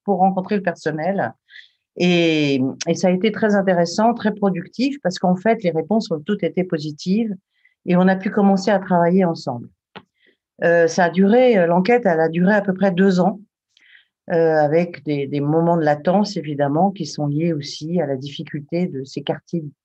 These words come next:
de haute sécurité. On n'y rentre pas comme ça.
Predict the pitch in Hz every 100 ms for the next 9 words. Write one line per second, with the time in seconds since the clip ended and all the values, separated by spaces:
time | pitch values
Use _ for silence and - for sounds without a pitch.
0 | _ _ 147 - 202 190 185 180 156 143
1 | 185 202 160 151 151 147 - 165 151 _
2 | - _ _ - 165 151 185 226